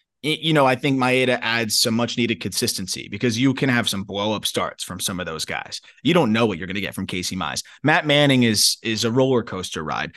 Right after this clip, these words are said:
Skubal's great when he's on the field, but he's been banged up. So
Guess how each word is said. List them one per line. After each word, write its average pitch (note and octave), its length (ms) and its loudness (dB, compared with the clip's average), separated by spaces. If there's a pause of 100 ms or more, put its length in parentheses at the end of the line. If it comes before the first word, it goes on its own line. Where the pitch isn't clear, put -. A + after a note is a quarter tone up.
(140)
Skubal's G#3 500 4
great D3 400 4
when B2+ 160 2
he's A#2+ 280 4
on A2+ 160 2
the G#2 60 0
field, C3+ 340 2
but A2 100 0
he's A2 140 -2
been A2+ 260 0
banged G2+ 380 0
up. B2+ 260 2
So B2+ 240 4